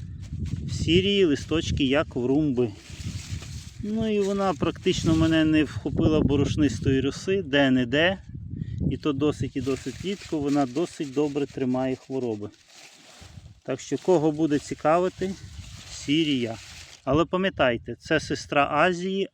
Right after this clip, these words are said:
але смак в неї досить і досить відрізняється. Всі смаки в полуниці практично різні. Вона сестра по врожайності. Врожайність в неї досить і досить непогана. Це врожайність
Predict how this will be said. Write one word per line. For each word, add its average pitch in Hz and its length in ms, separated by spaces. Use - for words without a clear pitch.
але 135 540
смак 127 580
в 139 220
неї 135 200
досить 123 500
і 151 40
досить 120 400
відрізняється. 113 680
Всі - 320
смаки 131 420
в - 120
полуниці 131 580
практично - 800
різні. 123 520
Вона 147 320
сестра 175 420
по 165 260
врожайності. 139 1160
Врожайність 147 720
в - 20
неї 180 140
досить - 460
і 135 60
досить 123 360
непогана. 117 520
Це 160 200
врожайність 165 720